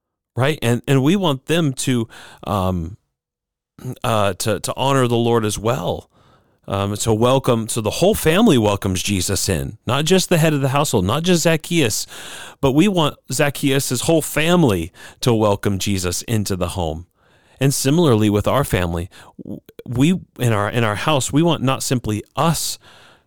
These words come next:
to believe in Jesus and welcome him in. We want everybody else in the house as well to welcome him in as well.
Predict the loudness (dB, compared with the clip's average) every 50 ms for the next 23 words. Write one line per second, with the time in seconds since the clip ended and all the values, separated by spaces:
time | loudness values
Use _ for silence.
0 | _ _ -6 -2 -2 -2 -2 -2 -2 -2 0 0 0 0 0 -2 -4 -4 -2 -2
1 | -2 -2 -2 -4 -4 -4 -4 -6 -4 -2 -2 -2 -2 -2 -2 0 0 0 0 -2
2 | -2 -4 -6 -8 -14 -6 0 2 4 4 4 2 0 -4 _ 0 0 2 2 2
3 | 2 2 2 2 2 2 2 2 2 2 0 -2 -2 -2 -2 -2 -2 -2 -2 -2
4 | -4 -4 -4 -2 -2 -2 -2 -2 -4 -6 -4 -2 -2 -2 -4 -4 -6 -6 -6 -6
5 | -6 -6 -6 -6 -6 -6 -8 -6 -6 -6 -6 -6 -8 -10